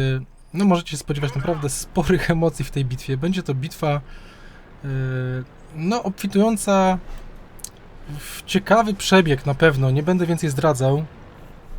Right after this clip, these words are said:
ale myślę, że obejrzeć warto. E, bohaterem jest Damczewski z klanu Waiyu w Plutonie z kolegą Mario Seda z tego samego klanu.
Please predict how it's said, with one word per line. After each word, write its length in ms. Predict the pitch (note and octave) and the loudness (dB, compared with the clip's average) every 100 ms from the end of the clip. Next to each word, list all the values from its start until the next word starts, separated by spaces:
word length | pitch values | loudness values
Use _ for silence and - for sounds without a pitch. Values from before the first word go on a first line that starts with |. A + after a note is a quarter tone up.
| - - - - | -12 -14 -14 -6
ale 160 | C3+ D3 | -2 0
myślę, 260 | D#3+ E3 | 0 0
że 100 | C#3+ | 0
obejrzeć 320 | C#3 C#3+ C3 | 2 2 2
warto. 400 | B2 E3+ - D3+ - - - - - | 0 0 2 -2 -2 -14 -20 -20 -6
E, 120 | C3+ B2+ | -2 0
bohaterem 600 | C#3 D3 C#3+ A#3 G3+ F3+ | 0 -2 0 2 4 4
jest 440 | E3+ - - - - - - - - B2 | 2 -4 -14 -20 -20 -20 -20 -20 -18 -2
Damczewski 760 | D3+ E3 - D#3+ C3+ - C3+ | 2 2 2 0 0 -6 -6
z 80 | C3 | -4
klanu 360 | C#3 C3 C3 B2+ | -2 0 2 2
Waiyu 400 | D#3+ D#3+ C3+ B2 | 2 2 0 -2
w 80 | - | -4
Plutonie 420 | C3 F3+ F#3+ D3+ | -4 0 0 0
z 100 | - | -2
kolegą 360 | C#3 D3 C3+ | -2 0 2
Mario 340 | C3+ D3+ C#3+ C3+ | 4 4 2 0
Seda 360 | - C#3 B2+ | 0 0 -2
z 60 | A#2 | -4
tego 200 | C3 B2 | -6 -6
samego 300 | C3 B2+ B2 | -2 -2 -2
klanu. 400 | C#3+ E3+ F3 | 0 2 2